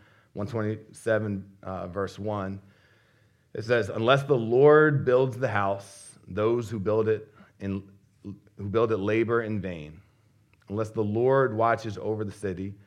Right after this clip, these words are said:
the watchman stays awake in vain." If your vision for your family is not based around God being the architect,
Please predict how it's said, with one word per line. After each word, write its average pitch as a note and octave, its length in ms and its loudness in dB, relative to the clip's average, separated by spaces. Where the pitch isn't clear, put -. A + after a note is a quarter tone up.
the E2+ 100 -12
watchman G2+ 440 -4
stays G2 440 -6
awake F#2+ 560 -8
in F2 200 -14
vain." D#2 380 -16
If - 120 -12
your B2+ 160 2
vision C3 380 2
for B2 120 -6
your A#2 120 -2
family A#2 340 -2
is G2 100 -4
not G#2+ 340 -2
based A2 280 -2
around G2+ 240 -2
God G#2 320 -2
being G2 160 -6
the F#2 140 -8
architect, A2 640 -4